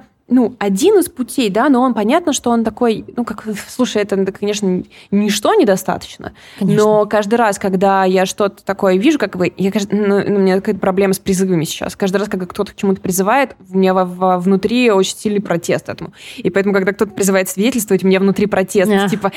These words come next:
Speaker 1: этого недостаточно. Но когда кто-то другой призывает, там,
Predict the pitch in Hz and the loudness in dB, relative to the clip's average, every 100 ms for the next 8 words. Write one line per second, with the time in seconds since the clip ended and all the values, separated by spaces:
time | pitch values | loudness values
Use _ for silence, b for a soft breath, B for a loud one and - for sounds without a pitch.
0 | 262 214 208 202 196 196 202 190 - 196 | -2 -2 0 2 2 2 0 -2 -2 0
1 | 196 196 202 196 202 208 196 196 214 208 | 0 2 0 0 -2 -4 -2 2 2 2
2 | 196 196 196 202 190 190 190 180 175 | 0 0 2 4 2 0 0 2 0